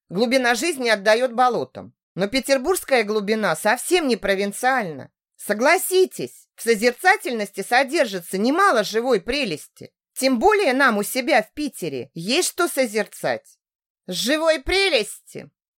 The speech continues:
повторил Дежнев. Он уже не сидел на корточках,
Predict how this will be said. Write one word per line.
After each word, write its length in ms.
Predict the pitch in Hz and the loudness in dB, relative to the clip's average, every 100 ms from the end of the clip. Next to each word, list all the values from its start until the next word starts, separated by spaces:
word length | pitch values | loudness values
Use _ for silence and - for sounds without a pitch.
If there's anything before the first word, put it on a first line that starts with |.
| _ | _
повторил 560 | 190 190 208 202 202 240 | -4 -2 2 2 2 -2
Дежнев. 520 | 202 185 143 127 127 _ _ _ _ _ _ | -2 -4 -4 -8 -18 _ _ _ _ _ _
Он 180 | - 339 | -2 0
уже 220 | 349 320 | 0 0
не 140 | 320 311 | -2 -2
сидел 420 | 359 269 339 269 | -4 -2 0 2
на 140 | 196 | 0
корточках, 760 | 170 170 151 135 - - 131 | -2 -4 -6 -10 -14 -20 -20